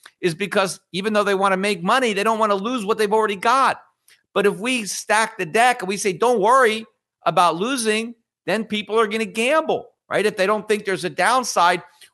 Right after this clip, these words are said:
we need to preserve the downside in order to have the benefits of capitalism. And now once we destroy those benefits of capitalism, well, A, we don't even have capitalism, but now we've created a situation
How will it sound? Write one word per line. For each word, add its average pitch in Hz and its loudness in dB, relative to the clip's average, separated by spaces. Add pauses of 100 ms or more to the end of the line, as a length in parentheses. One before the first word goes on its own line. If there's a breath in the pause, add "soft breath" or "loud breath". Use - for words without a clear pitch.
we 170 0
need 226 -2
to 220 2
preserve 208 0
the 147 -4
downside 139 2
in 165 -4
order 214 2
to 180 0
have 170 0
the 156 -10
benefits 143 -4
of 165 -14
capitalism. 160 -2 (200)
And 165 -6
now 175 2
once 220 -2
we 185 -8
destroy 226 0
those 151 2 (240)
benefits 135 -2
of 123 -8
capitalism, 143 -4
well, 147 0
A, 185 2
we 156 0
don't 156 0
even 127 -6
have 180 0
capitalism, 160 -4 (420 loud breath)
but 170 0
now 202 4
we've 190 -4
created 196 0
a 156 -6
situation 170 -4